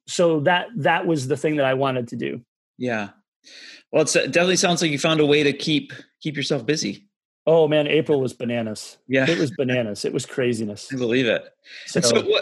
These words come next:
Speaker 2: and what about, what else about Minnesota? Is, is the state, like, on, on a reopening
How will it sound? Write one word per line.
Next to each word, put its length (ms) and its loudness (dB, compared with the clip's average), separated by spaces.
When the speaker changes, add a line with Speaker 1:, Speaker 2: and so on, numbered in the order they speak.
Speaker 2:
and 120 4
what 140 6
about, 260 4
what 140 6
else 180 4
about 220 4
Minnesota? 680 4
Is, 220 2
is 200 2
the 80 -2
state, 340 0
like, 200 2
on, 180 2
on 220 2
a 240 2
reopening 920 2